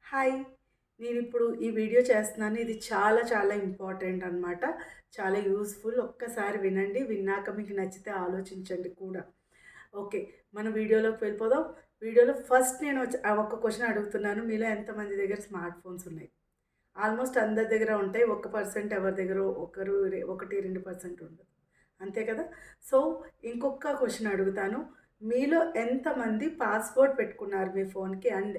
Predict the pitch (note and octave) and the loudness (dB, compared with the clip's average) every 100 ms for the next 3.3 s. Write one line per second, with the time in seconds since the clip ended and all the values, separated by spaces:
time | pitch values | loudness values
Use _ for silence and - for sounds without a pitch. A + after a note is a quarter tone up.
0 | - G3 G#3+ A3+ G#3 G3 A3 F#3+ F#3 - | -8 -10 -8 -6 -4 -4 -4 -4 -6 -6
1 | G#3 G3+ F#3+ - G3 F#3+ F#3+ F3+ - E3 | -10 -8 -12 -10 -8 -6 -6 -10 -12 -16
2 | D#3 _ _ _ _ _ _ A#3 A#3 A#3 | -16 _ _ _ _ _ _ -6 -2 2
3 | A3+ A3+ | 4 2